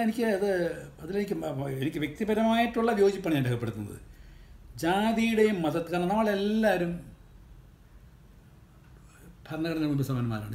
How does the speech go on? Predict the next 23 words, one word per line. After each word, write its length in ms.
ജാതിയുടെ 360
പേരിൽ 180
ആരെയും 200
നമുക്ക് 200
ഡിമാർക്ക് 360
മാറ്റാൻ 260
പറ്റില്ല. 240
ഇത് 120
ഇന്നല്ല, 400
ഇതിൻ്റെ 280
ഈ 20
ഡെവലപ്മെൻറ്റിനെ 480
പറ്റി 220
എത്രയോ 240
വർഷങ്ങൾക്ക് 480
മുമ്പ് 220
അനശ്വരനായ 580
കവി 200
വയലാർ 300
രാമവർമ്മ, 380
അദ്ദേഹം 260
ഒരു 120
പാട്ട് 260